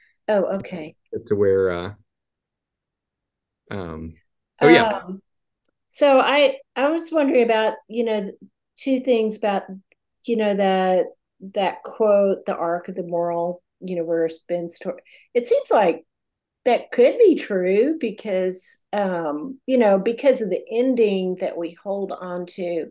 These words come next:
Speaker 1: But also, I wonder what you make of, like, Steven Pinker's book about the decline of violence. I mean, it seems like it could be, it, now, it, it, you know, a lot of bad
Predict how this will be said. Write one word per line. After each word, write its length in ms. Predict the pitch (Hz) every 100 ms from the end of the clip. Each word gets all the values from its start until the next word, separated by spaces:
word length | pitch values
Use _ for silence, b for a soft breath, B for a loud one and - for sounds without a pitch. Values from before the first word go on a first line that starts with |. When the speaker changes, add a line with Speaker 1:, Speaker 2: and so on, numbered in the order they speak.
| B B B B B _
Speaker 1:
But 140 | 254 254
also, 300 | 320 330 302
I 140 | 247
wonder 640 | 226 220 226 226 214 202 196
what 200 | 202 170
you 80 | 190
make 360 | 185 190 190
of, 320 | 185 180 170 - _ _
like, 380 | 190 175 170 -
Steven 600 | - - 233 214 202 185
Pinker's 800 | 180 208 202 214 208 202 196 -
book 500 | - 208 208 208 208
about 520 | 190 185 185 175 -
the 100 | 196
decline 680 | 196 196 - 190 190 196 190
of 180 | 175 170 _ _ -
violence. 540 | 185 196 208 208 202
I 60 | 208
mean, 180 | 214 196
it 140 | -
seems 360 | - 233 269 285
like 220 | 196 180
it 260 | - 190 -
could 180 | 190 190
be, 400 | 180 170 165 170 b b b b _ _ _ _ _ _ _ _
it, 140 | 190 - - _ _ -
now, 340 | 226 196 - _
it, 200 | - - - -
it, 140 | - _ _
you 160 | 254 254
know, 380 | 196 180 185 - _ -
a 20 |
lot 280 | 226 220 226
of 200 | 208 196
bad 480 | 196 190 208 208